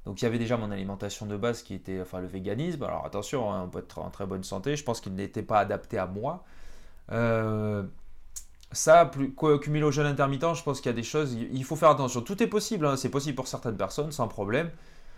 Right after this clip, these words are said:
Mais je pense qu'il faut expérimenter d'abord et se dire, « Ça, c'est pour moi, ça, c'est pas pour moi. » Voir ensuite, mais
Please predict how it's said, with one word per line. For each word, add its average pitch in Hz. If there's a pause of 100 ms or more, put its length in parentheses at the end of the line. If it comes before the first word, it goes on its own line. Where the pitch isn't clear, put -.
(960)
Mais 113
je -
pense 170
qu'il 151
faut 151
expérimenter 127
d'abord 101
et 113
se -
dire, « 123
Ça, 131
c'est 127
pour 104
moi, 113
ça, 117
c'est 110
pas 107
pour 101
moi. » 127
Voir 131
ensuite, 131
mais 135